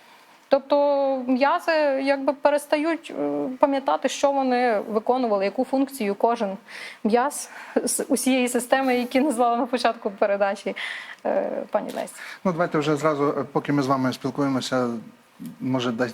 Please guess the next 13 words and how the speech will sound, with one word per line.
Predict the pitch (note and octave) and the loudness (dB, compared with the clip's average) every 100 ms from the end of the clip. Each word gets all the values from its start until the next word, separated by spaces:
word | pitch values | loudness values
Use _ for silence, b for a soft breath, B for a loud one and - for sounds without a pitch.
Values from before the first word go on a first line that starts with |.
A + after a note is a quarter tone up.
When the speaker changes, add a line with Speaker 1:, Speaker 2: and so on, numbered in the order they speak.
| - | -4
Speaker 2:
дасте | B2+ - B2+ | -4 -2 -2
якісь | A#2 B2 - | -2 -4 -2
поради, | C3 C#3+ B2 G#2+ | 0 0 0 -2
як, | A2+ A2 - - - B B B B B - | -2 -2 -4 -18 -18 B B B B B -8
е, | - A#2 A2+ A2+ - - - - - A#2+ | -6 -4 -4 -8 -14 -20 -14 -10 -6 -4
як | A#2+ C3 | 0 -2
керувати | - B2+ C3 D3 D3 | -2 0 0 0 -2
своїм | D3+ C3+ | 0 0
голосом, | A#2+ A#2 A2 - A2 | 0 -2 -2 -4 -2
як | A#2 - | -2 -4
його | A2 | -6
берегти, | G#2+ A#2+ A2+ - C#3+ | -2 -2 -4 -4 -2
як | B2 B2 | 0 -2